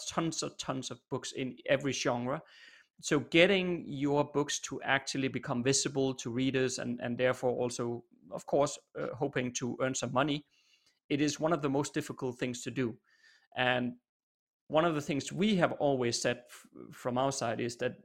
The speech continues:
that is why the email list is so incredibly important.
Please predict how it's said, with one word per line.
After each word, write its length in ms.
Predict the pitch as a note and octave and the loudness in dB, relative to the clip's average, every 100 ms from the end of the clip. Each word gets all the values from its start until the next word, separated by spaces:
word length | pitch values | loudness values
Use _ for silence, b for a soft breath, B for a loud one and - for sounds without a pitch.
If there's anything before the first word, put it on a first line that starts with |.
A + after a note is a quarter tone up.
| _ | _
that 200 | C3+ C3 | 0 0
is 160 | C3+ - | 0 0
why 240 | C3 C#3 | 4 4
the 140 | D3 D3 | 2 -2
email 300 | C3+ C#3+ B2+ | -2 0 2
list 280 | B2+ B2 - | 0 -2 -4
is 220 | C#3 - | -4 -2
so 180 | - B2+ | -2 -2
incredibly 800 | C3 B2 - - D3+ C3+ - B2 - | -6 -10 -8 4 6 6 2 -4 -4
important. 540 | B2 - B2 - A#2+ | -8 -6 -8 -8 -16